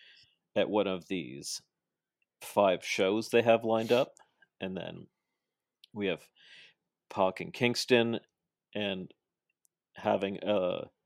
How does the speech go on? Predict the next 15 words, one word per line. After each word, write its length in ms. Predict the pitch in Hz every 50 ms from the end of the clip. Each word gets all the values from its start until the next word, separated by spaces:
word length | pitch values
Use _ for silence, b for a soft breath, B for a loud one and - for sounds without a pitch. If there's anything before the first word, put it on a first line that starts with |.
| _ _ _ _ _ _ _ _ _ _
lovely, 480 | - 104 110 117 123 110 113 113 110 107
reluctant 540 | 98 101 98 95 101 107 - - 117 90 -
relationship. 840 | 98 98 95 95 95 - - 95 92 - - 107 101 92 - - _ _ _ _ _ _ _ _ _ -
Um, 420 | 98 92 80 69 69 71 76 - _ _ _ _ _ _ _ _ _ _
Pac 320 | - - 107 101 98 - -
wanted 420 | 107 101 98 98 95 92 90 87 _ _ _ _ _ -
nothing 460 | 107 107 101 110 113 - 123 107 104 -
to 100 | - 92
do 140 | 104 101
with 140 | 95 92 -
Kingston, 560 | - 107 95 92 - - - 98 92 92 95
despite 380 | 90 87 - - - 90 80 -
Kingston's 460 | - 98 98 98 - - 87 82 85 -
best 260 | - 85 78 - -
efforts. 640 | 92 95 - 98 90 82 - - - - - -